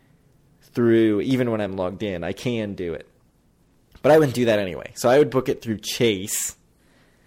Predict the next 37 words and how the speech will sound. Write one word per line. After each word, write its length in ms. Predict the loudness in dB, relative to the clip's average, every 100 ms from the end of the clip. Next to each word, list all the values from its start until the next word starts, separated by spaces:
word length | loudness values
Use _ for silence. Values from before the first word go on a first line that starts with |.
| _ _ -6
which 260 | -4 -2
is, 560 | -2 -2 -6 -8 -12 -14 _ -8
I 80 |
have 360 | -4 -4 -6 -8
the 100 | -14
Chase 360 | -10 -8 -6 -8
Sapphire 920 | -8 -4 -4 -4 -6 -4 -4 -4 -6 -10
Reserve 640 | -10 -6 -4 -4 -4 -8
card, 440 | -2 2 2 2 -2
which 220 | -6 -8
if 140 | -10 -10
you've 280 | -12 -12
listened 420 | -10 -12 -10 -14 -14 -12
to 600 | -8 -8 -8 -8 -10 -12 _ _
eighty-eight 340 | -6 -6 -4
Days 240 | -6 -6
to 80 | -8
Macau, 440 | -8 -2 0 2 0
they've 160 | -2
mentioned 300 | -8 -10 -6
several 260 | -2 0 0
times. 520 | 0 -2 -4 -8 -12 _ -20 _ _ _ -10
Um, 360 | -6 -6 -8 -14 _
and 200 | -6 -4
so 360 | 2 2 2 -2
with 160 | -10 0
that 240 | 0 0
card, 580 | -2 0 2 2 0 -6 _
you 100 | -16
can 280 | -10 -8 -6
book 360 | -2 -2 -2 -12 -12
with 240 | -10 -4
points, 520 | -2 0 -2 -6 -8
and 180 | -12 -8
the 60 | -4
points 420 | -2 -2 -4 -8
are 500 | -10 -6 -4 -4 -8